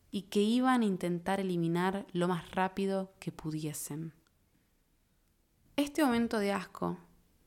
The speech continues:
para mí, nos trae algo específico. De alguna manera nos deja entrever lo que va a pasar después en la conquista de México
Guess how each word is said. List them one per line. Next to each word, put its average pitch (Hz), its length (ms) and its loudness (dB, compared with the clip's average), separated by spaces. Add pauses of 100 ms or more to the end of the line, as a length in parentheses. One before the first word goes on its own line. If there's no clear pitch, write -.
(100)
para 165 220 0
mí, 180 320 -2 (480)
nos 208 200 -4
trae 269 220 0
algo 247 440 2
específico. - 840 -10 (920)
De 214 100 4
alguna 262 240 6
manera 240 440 2
nos 208 140 0
deja 208 240 -2
entrever 202 680 2 (420)
lo 208 120 0
que 220 120 2
va 240 120 2
a 277 60 -2
pasar 277 360 0
después 220 520 0
en 180 120 -2
la 175 80 -2
conquista 180 440 -4
de 175 120 0
México 233 640 -2